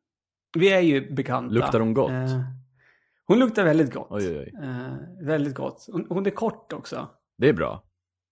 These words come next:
Speaker 1: Det är bra.
Speaker 2: Det är ju vi också.
Speaker 1: Mm, det är bra. Eh, jag träffade henne när jag var i Los Angeles för några år sedan och bevakade E tre-mässan för, eh, för, eh, svampriket punkt ses räkning.
Speaker 2: Där har vi det där ordet igen.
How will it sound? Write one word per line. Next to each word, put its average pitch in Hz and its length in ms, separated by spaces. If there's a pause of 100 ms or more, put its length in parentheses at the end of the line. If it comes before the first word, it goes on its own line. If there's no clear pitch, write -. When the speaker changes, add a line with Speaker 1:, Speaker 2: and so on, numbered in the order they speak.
(540)
Speaker 1:
Det 220 40
är 240 40
bra. 135 200
Speaker 2:
Det 107 60
är 117 40
ju 120 80
vi 104 160
också. 151 260
Speaker 1:
Mm, 202 220 (500)
det 160 100
är 143 40
bra. 139 360
Eh, 135 500
jag 160 120
träffade 160 360
henne 139 240
när 135 80
jag 135 100
var 131 200
i 127 140 (480)
Los 143 360
Angeles 135 760 (300)
för 143 80
några 135 200
år 131 160
sedan 131 260
och 135 320
bevakade 131 760
E 175 160
tre-mässan 214 680
för, 160 220
eh, - 720
för, 139 460
eh, 131 80 (420)
svampriket 156 680
punkt 160 160
ses 214 480
räkning. 135 440
Speaker 2:
Där 127 160
har 113 160
vi 113 80
det 82 40
där 80 100
ordet 101 300
igen. 64 260